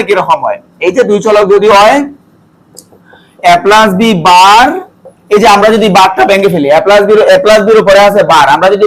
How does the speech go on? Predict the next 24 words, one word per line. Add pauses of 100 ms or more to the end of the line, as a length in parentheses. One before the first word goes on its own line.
বারটা (100)
ভেঙে
ফেলি, (440)
তাহলে
আমরা (100)
বলছিলাম
আমরা
যদি (100)
একটা (100)
বার (100)
যদি
ভেঙে
ফেলি, (140)
তাহলে (540)
প্লাসের
জায়গায়
হয়ে
যাবে (120)
গুণ, (100)
আর
গুণের
জায়গায়
হয়ে
যাবে,